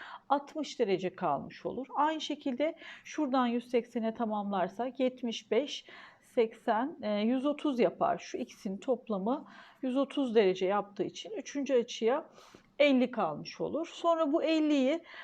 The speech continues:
buraya alıyorum arkadaşlar ters açıdan. Altmışı da yine aynı şekilde x'in bulunduğu üçgene içine alırsak bakın iki iç açının toplamı üçüncünün dışını verir diyebiliriz. Ya da burada onu fark edemeyebilirsiniz.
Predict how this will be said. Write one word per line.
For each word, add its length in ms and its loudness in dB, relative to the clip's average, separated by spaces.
buraya 340 8
alıyorum 360 2
arkadaşlar 680 -2
ters 440 -2
açıdan. 520 -2
Altmışı 460 -2
da 60 4
yine 240 2
aynı 220 0
şekilde 540 -2
x'in 380 0
bulunduğu 340 0
üçgene 480 -6
içine 360 -6
alırsak 580 2
bakın 260 0
iki 380 -2
iç 140 -2
açının 400 0
toplamı 680 0
üçüncünün 600 -4
dışını 380 0
verir 380 0
diyebiliriz. 1040 2
Ya 160 4
da 140 2
burada 240 4
onu 180 2
fark 380 2
edemeyebilirsiniz. 1160 0